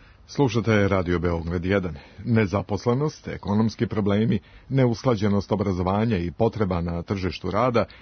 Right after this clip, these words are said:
glavni su problemi s kojima se mladi u Srbiji suočavaju. Čak šest od njih deset želi da napusti zemlju. To su podaci koje je na Međunarodni dan mladih prezentovala krovna organizacija mladih.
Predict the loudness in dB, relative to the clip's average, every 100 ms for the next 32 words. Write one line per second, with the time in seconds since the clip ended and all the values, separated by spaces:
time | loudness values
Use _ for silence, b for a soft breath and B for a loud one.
0 | B -6 2 2 2 0 -2 -2 0 2
1 | 2 0 0 0 0 -2 -4 -2 -4 -6
2 | -8 -8 -8 -6 -6 -4 -4 0 0 0
3 | -2 B B B B -2 -2 -4 2 2
4 | 2 -2 0 0 0 0 0 0 -2 -2
5 | -2 -2 0 2 0 0 -6 -8 -6 -4
6 | -4 -6 B B B -2 -2 -4 -6 0
7 | 0 0 -4 -2 0 2 0 -2 -2 -2
8 | 0 0 0 -2 0 0 0 -2 -2 -4
9 | -4 -6 -6 -4 -2 -2 -2 -2 -2 -4
10 | -6 -6 -8 -8 -10 -14 -14 -12 -12 -12
11 | -16 -20